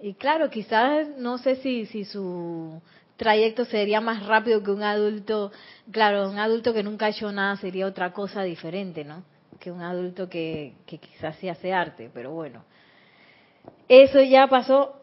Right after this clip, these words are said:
a otra cosa que yo nunca me hubiera imaginado. Porque a veces creemos también que esa idea que, que nos viene, o que yo la tengo que hacer solito, o, o sostener solito, o que yo tengo que dominar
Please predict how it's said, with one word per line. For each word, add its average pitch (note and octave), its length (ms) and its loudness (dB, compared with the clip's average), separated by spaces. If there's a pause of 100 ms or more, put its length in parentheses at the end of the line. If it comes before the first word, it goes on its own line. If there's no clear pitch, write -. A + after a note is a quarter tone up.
a B3+ 180 4
otra C4 320 4
cosa B3+ 240 0
que A3+ 160 0
yo A#3 100 0
nunca D4+ 380 4
me C#4 140 0
hubiera B3+ 160 8
imaginado. G#3+ 840 -2 (720)
Porque C4+ 260 6
a E4 60 10
veces D#4+ 300 6
creemos D4 380 0
también C4+ 380 0
que C4+ 100 0
esa C#4 200 0
idea C#4 380 2
que, A#3 240 -4
que A3+ 160 -6
nos G#3+ 180 -8
viene, B3 480 0 (720)
o F#3+ 160 -6
que G3 160 -6
yo A#3+ 120 4
la D#4+ 120 6
tengo E4+ 320 -4
que - 80 2
hacer C#4 280 2
solito, D4 540 -2 (1200)
o, C4 520 4 (340)
o G3+ 160 -6
sostener A3 500 -6
solito, B3+ 560 -2 (440)
o B3 380 2
que A3+ 140 -2
yo G3+ 120 -2
tengo B3+ 360 -4
que A3+ 140 -2
dominar G#3+ 480 -4